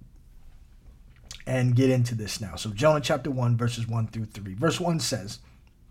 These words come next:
"Now the word of the Lord came to Jonah the son of Amittai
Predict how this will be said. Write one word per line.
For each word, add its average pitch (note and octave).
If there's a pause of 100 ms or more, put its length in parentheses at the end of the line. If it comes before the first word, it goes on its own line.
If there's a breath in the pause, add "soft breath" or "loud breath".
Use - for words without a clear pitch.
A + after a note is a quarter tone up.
(540 loud breath)
"Now D3+
the C3
word E3+
of G3+
the F3+
Lord C#3+
came D3
to C#3
Jonah C3+
the B2
son C#3
of C3
Amittai C3+